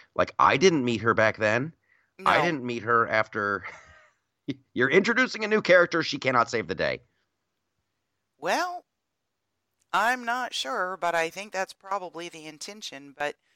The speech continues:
Speaker 2: I mean, and, and these dumb women that are gleaning onto the, "Oh, look, it's our first female superhero." No, it's not.
Speaker 1: I, I,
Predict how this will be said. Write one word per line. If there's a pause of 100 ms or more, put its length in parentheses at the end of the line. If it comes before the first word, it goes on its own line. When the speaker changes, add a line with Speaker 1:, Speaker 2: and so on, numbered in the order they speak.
(200)
Speaker 2:
I
mean, (380)
and,
and
these
dumb
women
that
are
gleaning
onto
the, (400)
"Oh,
look,
it's
our (200)
first (220)
female
superhero." (360)
No,
it's
not. (1300)
Speaker 1:
I,
I,